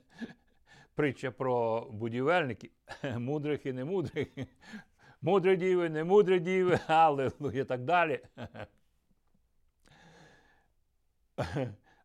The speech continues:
Але ми беремо те, що вже стверджено Христом, і це не підлягає ніякого сумніву, ми не йдемо на компроміс з цим. Алілуя!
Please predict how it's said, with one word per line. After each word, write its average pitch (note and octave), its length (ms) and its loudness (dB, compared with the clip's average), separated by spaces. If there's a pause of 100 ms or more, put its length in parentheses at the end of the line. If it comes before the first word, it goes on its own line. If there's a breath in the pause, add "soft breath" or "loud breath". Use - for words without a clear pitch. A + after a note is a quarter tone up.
Але A#2+ 320 2
ми A2+ 140 -4
беремо A2+ 400 0 (640)
те, B2 160 -4
що A#2+ 200 -8
вже G#2+ 140 -4
стверджено A#2 600 -2
Христом, A#2+ 540 -4 (680)
і A2+ 120 -8
це C3+ 180 -4
не A#2+ 140 -6
підлягає B2+ 720 2
ніякого B2+ 540 -4
сумніву, C#3+ 540 -2
ми A#2 160 -10
не A#2+ 140 -10
йдемо C#3+ 280 -4
на B2 140 -6
компроміс C3 800 -2
з - 160 -20
цим. D3+ 380 -2
Алілуя! C3+ 1080 -2